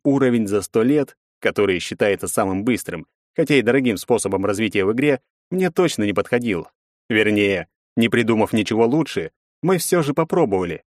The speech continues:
но, к счастью, вскоре у меня появилась идея получше. Мой боевой спутник, с ресурсами Анатари мы очень быстро довели его до ума, а потом осталось только запустить конвейер.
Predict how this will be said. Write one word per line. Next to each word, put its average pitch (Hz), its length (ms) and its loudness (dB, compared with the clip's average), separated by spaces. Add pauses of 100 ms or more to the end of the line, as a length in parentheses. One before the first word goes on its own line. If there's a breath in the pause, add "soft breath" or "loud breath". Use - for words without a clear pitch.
(160)
но, 123 200 2
к - 40 -8
счастью, 135 520 2
вскоре 110 360 2
у 104 60 2
меня 107 180 2
появилась 107 640 0
идея 101 380 0
получше. 143 560 -2 (460)
Мой 110 180 2
боевой 101 300 2
спутник, 139 580 -4 (240)
с - 100 -6
ресурсами 104 600 0
Анатари 113 640 2 (240)
мы 165 60 2
очень 165 240 0
быстро 135 280 0
довели 101 280 2
его 95 160 0
до 107 100 0
ума, 120 340 -2 (360)
а 175 100 -2
потом 185 380 0
осталось 135 520 2
только 110 280 0
запустить 101 500 -2
конвейер. 113 600 0